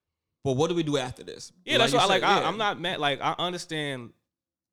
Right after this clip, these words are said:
Speaker 2: the, you know, being mad, but like I said, like, be mad, messing up police cars and vandalizing their stuff.
Speaker 1: So, but you saying after all this, when we, when we start to come together again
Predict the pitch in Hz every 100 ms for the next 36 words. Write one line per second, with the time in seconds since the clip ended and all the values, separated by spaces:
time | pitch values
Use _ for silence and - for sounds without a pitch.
0 | _ _ _ _ - 110 98 95 127 98
1 | 90 98 120 104 101 101 85 82 90 92
2 | 101 110 98 82 82 85 87 117 110 101
3 | 98 92 90 - _ _ _ _ _ _
4 | _ _ _ _ _ 95 98 - 95 -
5 | 92 92 - 85 85 82 82 80 85 _
6 | _ _ _ _ _ 87 95 92 90 87
7 | 92 87 - 80 - _ _ _ - 113
8 | - 120 131 120 160 165 151 131 - 143
9 | 160 151 139 143 139 139 135 131 127 123
10 | 139 139 127 131 139 143 139 135 120 151
11 | 139 131 131 123 131 127 131 127